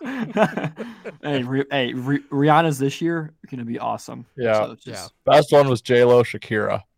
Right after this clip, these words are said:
Speaker 2: by far.
Speaker 1: Why is that?
Speaker 3: Oh, you're gonna trigger all the
Speaker 2: Uh,
Speaker 3: moms.
Speaker 2: just
Speaker 3: That's
Speaker 2: big
Speaker 1: No,
Speaker 2: fan.
Speaker 1: why?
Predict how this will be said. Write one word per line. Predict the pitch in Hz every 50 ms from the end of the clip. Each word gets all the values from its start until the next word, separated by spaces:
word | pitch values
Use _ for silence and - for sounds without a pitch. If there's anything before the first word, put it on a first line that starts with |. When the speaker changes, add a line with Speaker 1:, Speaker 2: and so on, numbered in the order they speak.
| _ -
Speaker 2:
by | - 113 110 110 107 107 107
far. | - - 104 104 104 104 101 101 - _ _ _ _ _ _ _ _ _ -
Speaker 1:
Why | 131 131 127 123
is | 120 -
that? | 127 127 123 117 110
Speaker 3:
Oh, | 123 113 _ _ - _ _
you're | 147 151 147
gonna | 160 147 131
trigger | - - - 147 139 135 127
all | 117
the | 113 110
Speaker 2:
Uh, | 110 110 113
Speaker 3:
moms. | 117 117 143
Speaker 2:
just | 139 127 -
Speaker 3:
That's | 120 123 151
Speaker 2:
big | 143 -
Speaker 1:
No, | 156 156
Speaker 2:
fan. | 123 113 113
Speaker 1:
why? | 113 - 135 120 113 113 -